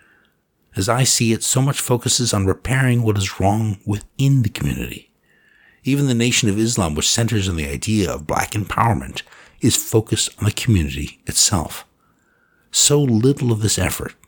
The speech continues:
focuses on what African Americans can teach and do for the rest of the world. Mission comes from what you can bring the greater world, not from what you can bring yourself.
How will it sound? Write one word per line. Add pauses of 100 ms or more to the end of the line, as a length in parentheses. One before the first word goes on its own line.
(160)
focuses
on
what
African
Americans (360)
can
teach
and
do
for
the
rest
of
the
world. (1700)
Mission
comes
from
what
you
can
bring
the
greater
world, (300)
not
from
what
you
can
bring
yourself.